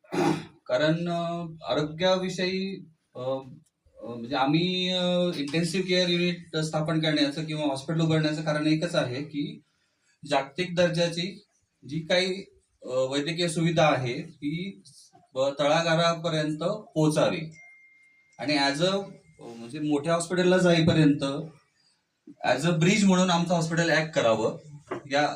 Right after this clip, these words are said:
या मोठ्या संकल्पनेनं आम्ही, अ, ते इंटेन्सिव्ह केअर युनिट सुरू केलं. Actually आमची क्षमता नव्हती, पण याच्यामध्ये वैभव शेठ तांबे यांनी खूप सारं, अ, मोठं प्रोत्साहन दिलं. आणि आम्ही, अ,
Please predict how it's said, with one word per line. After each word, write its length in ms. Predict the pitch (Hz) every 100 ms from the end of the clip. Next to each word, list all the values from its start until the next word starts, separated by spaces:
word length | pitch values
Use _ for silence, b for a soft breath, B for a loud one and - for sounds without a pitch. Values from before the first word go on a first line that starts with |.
| -
या 120 | 143
मोठ्या 320 | 165 156 170 175
संकल्पनेनं 580 | 170 160 156 160 165
आम्ही, 480 | 165 160 160 190 - -
अ, 120 | 123 127 127 127 127 127 123 147
ते 300 | 147 151 151
इंटेन्सिव्ह 600 | 143 135 139 156 160 156
केअर 260 | 151 151
युनिट 260 | 147 147 143
सुरू 260 | - 143
केलं. 360 | 139 117 - - - b b b
Actually 260 | 131 160 170
आमची 200 | 170 190
क्षमता 380 | 180 180 180
नव्हती, 520 | 180 151 107 98 - _ -
पण 100 | 143
याच्यामध्ये 720 | 143 165 165 160 160 165 165 165 160
वैभव 240 | 156 156 160
शेठ 160 | 160
तांबे 420 | 160 151 151 151 160 - B B B
यांनी 220 | 135 147 160
खूप 160 | -
सारं, 560 | 165 156 160 160 156 156
अ, 340 | 143 135 131
मोठं 260 | 139 147 156
प्रोत्साहन 360 | 143 147 156
दिलं. 360 | 147 113 113 - - b b b b b
आणि 260 | 117 143 160
आम्ही, 400 | 156 160 180 185
अ, 140 | 180